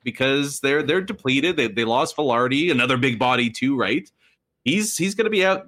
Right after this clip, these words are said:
have to be the guy that steps up here. I, I, there, there's no doubt about that. Um, you know, the interesting thing with Vegas, Huss, is everybody points to the size, uh, specifically on the back end as, as to why they're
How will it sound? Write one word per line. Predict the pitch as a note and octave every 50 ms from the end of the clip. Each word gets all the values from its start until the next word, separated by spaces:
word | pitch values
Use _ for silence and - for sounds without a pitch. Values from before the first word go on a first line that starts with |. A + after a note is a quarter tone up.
| - -
have | A2 A#2+ D3 D#3
to | - D#3
be | E3+ D#3+
the | D#3
guy | C#3+ D3+ D3+
that | D3+ D3 D3
steps | - - D3+ D3 -
up | D3+ D3 D3 -
here. | - C#2+ - - -
I, | G#2 A#2 A#2 A2 A2 A2+
I, | A2
there, | G#2 A2+ A2 A2+ A2+ A2
there's | - B2 A#2+ G#2+
no | - B2+ B2
doubt | A2 A#2+ A#2+ A#2+ A2+
about | G#2+ - A2 A2+ A2 -
that. | F2+ D#2 D#2 - _ _ _ _ _ _ _ _ -
Um, | G#2+ A2 A2 A2 G#2+ G2+ G2 G2 _ _ _ _ _
you | - D#3
know, | D3
the | D#3 F#3
interesting | A3+ A#3+ A#3+ F#3+ - F#3+ D3+
thing | D3+ E3
with | D#3 C#3+ B2
Vegas, | C3+ C#3+ D#3 D#3 C#3 B2+ -
Huss, | - A2+ A2+ G#2+ - G#2+
is | G#2+
everybody | C#3+ D3 D3+ C3 C#3+ B2+ C3 A#2+
points | - - - B2+ C3 C3+ C3 -
to | - B2+
the | G#2+ G#2+
size, | - - A#2+ A#2 A#2 A#2 A2+ A2 G#2+ G#2 F#2+ - - - - _ _ _ _ _ _ _ _ _ _ -
uh, | G#2+ G#2 G2+ G2+
specifically | G2 - - C#3 A#2 C3+ B2 C#3 B2+ C3
on | B2+ A#2+
the | A#2 A2
back | - A#2 A#2+ B2 B2 - A#2
end | A2+ G#2+
as, | G#2+ G#2 G2+ -
as | G#2 G#2+ -
to | - -
why | G#2+ A2 A2+ A#2 A2+
they're | G#2+ A2 A2 G#2+ G#2+ G#2 G2+ G2 F#2+ F2 -